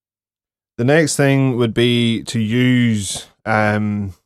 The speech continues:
real instruments within your, uh, loops or samples. Now, again, I'm gonna use drums as an example here, but you can use it for other things.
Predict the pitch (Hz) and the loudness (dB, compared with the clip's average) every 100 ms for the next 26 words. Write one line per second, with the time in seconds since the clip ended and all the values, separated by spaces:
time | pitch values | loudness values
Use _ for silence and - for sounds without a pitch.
0 | _ - 117 127 117 107 - 123 117 - | _ -6 0 0 0 -2 -4 -4 -6 -6
1 | 110 - - 110 120 123 110 98 - 113 | -10 -10 -6 -4 -2 -2 -4 -6 -10 -4
2 | 110 110 104 104 104 98 98 98 98 _ | -2 0 -2 -2 -2 -4 -6 -8 -12 _
3 | _ _ _ _ 113 110 113 - - - | _ _ _ _ -2 0 0 -4 -16 -8
4 | 113 107 110 107 101 110 101 _ _ _ | -6 -4 -4 -4 -2 -4 -4 _ _ _
5 | _ _ _ _ _ 120 107 95 - _ | _ _ _ _ _ -4 -4 -6 -14 _
6 | _ _ - 113 117 127 120 120 127 123 | _ _ -6 -2 0 0 0 0 0 0
7 | 110 113 110 113 113 110 107 107 110 95 | -2 -2 0 -2 -2 -2 -2 -2 -4 -2
8 | 107 113 107 107 110 117 120 139 120 123 | -2 0 0 0 -2 -2 0 0 -2 0
9 | 120 117 107 113 110 113 104 | 2 2 0 -2 -2 -2 -4